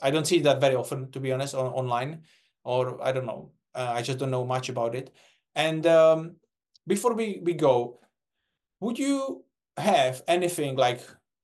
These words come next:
like you have this transition that you went to self-employed in two thousand twenty-two? Is there anything, like, if there are some people who are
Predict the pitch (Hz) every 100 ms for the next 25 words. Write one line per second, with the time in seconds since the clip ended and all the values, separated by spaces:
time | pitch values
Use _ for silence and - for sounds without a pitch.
0 | _ 143 143 160 151 135 135 139 - 139
1 | 131 131 139 131 127 123 123 123 120 120
2 | 127 123 127 120 117 - 143 123 120 123
3 | 131 131 127 127 127 131 131 - 131 131
4 | 127 120 131 131 127 - _ _ 147 208
5 | 196 190 175 160 143 135 127 135 131 147
6 | 135 131 127 139 127 131 135 123 127 123
7 | 120